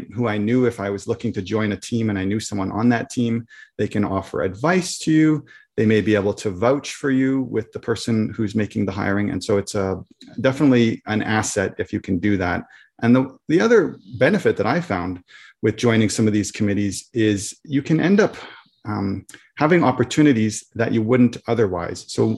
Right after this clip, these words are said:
one example that I like to give is I was fairly, um, fairly junior in my role, but I was the chair of the employee engagement committee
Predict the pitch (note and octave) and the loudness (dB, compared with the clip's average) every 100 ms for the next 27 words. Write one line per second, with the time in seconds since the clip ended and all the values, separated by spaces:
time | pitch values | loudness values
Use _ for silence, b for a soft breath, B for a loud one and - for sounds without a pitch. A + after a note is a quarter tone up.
0 | - B2 C3 B2+ A2+ G2 G#2+ G2 G2+ G2+ | -2 2 2 2 0 0 0 2 2 0
1 | - G2+ G2+ F#2+ F#2+ - B B B B | -2 -2 -2 0 -2 -6 B B B B
2 | D3+ F3 - - - D3+ F3 F3+ F3 D#3 | 4 4 2 -6 -2 2 4 4 4 4
3 | D3 C#3+ _ _ _ - A#2 A2+ A2 B2 | 2 -2 _ _ _ -8 -6 -2 -4 -4
4 | - _ - F3+ G3 E3+ G2+ B2+ B2 G2+ | -10 _ -8 0 2 2 2 4 4 4
5 | G2+ D#3+ A#2+ A2 G#2 F#2+ F2+ G2+ E3+ B | 2 -2 -2 -2 -2 -2 0 0 -2 B
6 | B B B2 B2 B2 - G#2+ - - D#3 | B B 2 4 4 0 -8 -4 2 4
7 | D#3 A#2+ G#2 G#2+ G2+ - A#2 A2 G2 G#2+ | 4 2 0 -4 -4 0 2 2 0 -2
8 | G#2+ G2+ F2 G2+ F#2+ G2 C3+ | -2 -8 -8 -4 -2 -2 -4